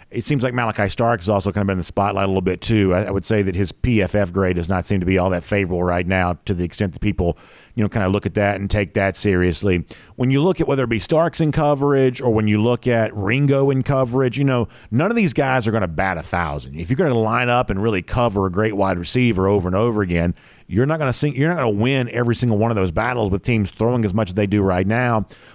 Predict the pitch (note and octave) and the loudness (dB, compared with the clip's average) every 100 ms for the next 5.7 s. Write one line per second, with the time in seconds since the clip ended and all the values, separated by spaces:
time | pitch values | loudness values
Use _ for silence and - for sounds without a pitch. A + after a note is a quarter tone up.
0 | - C#3+ B2+ D3 D#3+ F#3+ E3 C#3 C#3 - | -6 -4 0 0 2 2 0 0 -2 0
1 | A#2 - A2 G#2+ G2 F2 F#2+ F#2 - - | -2 0 2 2 0 2 2 0 -4 -20
2 | _ - G#2+ A3 F3+ A#2 C3+ F#3 E3 A#2 | _ -4 0 0 -2 -2 0 2 2 4
3 | A#2 G#2 - C3 A2+ G2 G#2+ A2 A2+ G#2 | 4 2 0 2 2 2 -2 -2 -2 -2
4 | A2 G#2 C#3 C3 C3 A#2 G2+ A#2+ G2+ G#2+ | 0 -2 0 0 0 0 0 0 0 0
5 | G2 G#2+ G#2+ G#2 G2 G2 | 0 0 0 0 0 -2